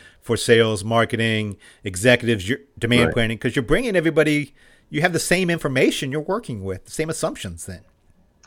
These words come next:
Speaker 2: Well, the other thing, too, is not to be afraid of having the conversations. Most people will say, "Hey, my number is not your number. Let's sort of have a sidebar conversation about that and see if we can agree."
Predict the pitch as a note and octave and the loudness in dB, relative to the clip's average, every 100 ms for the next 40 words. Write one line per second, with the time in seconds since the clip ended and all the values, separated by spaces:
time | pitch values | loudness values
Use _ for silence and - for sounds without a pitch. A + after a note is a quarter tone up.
0 | - B2+ A2+ A#2+ C#3+ - F#2+ F2 C3 G#2+ | 4 8 10 10 8 6 2 8 10 10
1 | G#2 G#2 - F2+ E2+ - G2+ E2 F#2+ F2+ | 8 4 4 2 2 4 4 4 2 2
2 | D#2 C#2+ F2+ D2+ C#2 - D2+ - - - | 2 -2 -2 -2 -2 -4 -4 -4 -10 -18
3 | _ _ _ _ _ _ _ _ _ - | _ _ _ _ _ _ _ _ _ 2
4 | F#2+ G2 A2+ G2+ F2+ - - _ _ - | 4 6 4 4 4 0 -6 _ _ -2
5 | E2+ F2 D#2+ D#2 - F#2+ D#2+ G2+ F#2 F#2 | 4 4 4 0 2 4 6 6 8 8
6 | F2+ E2 E2 F#2 D#2+ F2 F2 F2 D#2+ D#2+ | 6 4 2 2 0 2 4 4 2 0
7 | - _ _ E2+ F2 - - - - - | 0 _ _ 0 0 0 -6 -10 -6 2
8 | G2 D#2 - _ _ _ - E2 C#2+ - | 2 2 -4 _ _ _ 0 0 0 4
9 | G2 E2+ E2 D2+ - F2+ D#2 C#2 F2+ E2+ | 6 6 4 0 2 2 2 -2 0 0
10 | - E2+ C#2+ D2 D2 - D2+ D2 - - | 0 -6 -2 -2 -2 2 4 4 -2 -4
11 | F#2 D#2+ - D2+ - C#2+ C2+ E2 D2+ | 0 2 2 -4 -2 -6 0 2 0